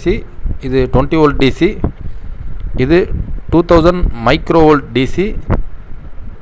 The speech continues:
இது டூ ஹண்ட்ரட் மைக்ரோ வோல்ட் டி சி, இது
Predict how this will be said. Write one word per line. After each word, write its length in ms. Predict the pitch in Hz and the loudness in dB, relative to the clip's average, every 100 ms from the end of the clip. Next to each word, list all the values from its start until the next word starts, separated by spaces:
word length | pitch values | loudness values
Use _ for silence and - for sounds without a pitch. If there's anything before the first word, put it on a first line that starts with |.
| - - 123 | -12 -6 -2
இது 140 | 165 196 - | 0 0 4
டூ 60 | 175 170 | 4 4
ஹண்ட்ரட் 280 | 156 165 - 120 | 4 2 2 0
மைக்ரோ 260 | 131 151 139 | 2 4 4
வோல்ட் 180 | 131 123 | 2 0
டி 60 | 120 147 | -2 0
சி, 100 | 170 - - - - - - - - - - - - - | 0 -2 -8 -6 -6 -4 -4 -6 -8 -8 -8 -8 -10 -6
இது 80 | 123 | -2